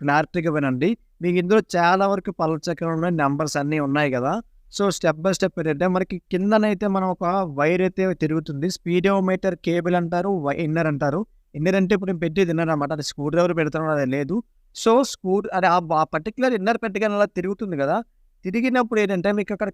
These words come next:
కనిపిస్తుందో వైట్ కలర్, ఆ, I mean ఏంటంటారు, ఒక పళ్ళ చక్రం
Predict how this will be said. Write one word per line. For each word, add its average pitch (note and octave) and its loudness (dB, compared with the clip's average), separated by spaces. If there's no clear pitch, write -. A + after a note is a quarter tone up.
కనిపిస్తుందో G3+ -2
వైట్ E3+ -2
కలర్, G#3 0
ఆ, - 2
I D3 -2
mean D3+ 2
ఏంటంటారు, D3 -2
ఒక E3+ -4
పళ్ళ D#3+ 4
చక్రం F#3 2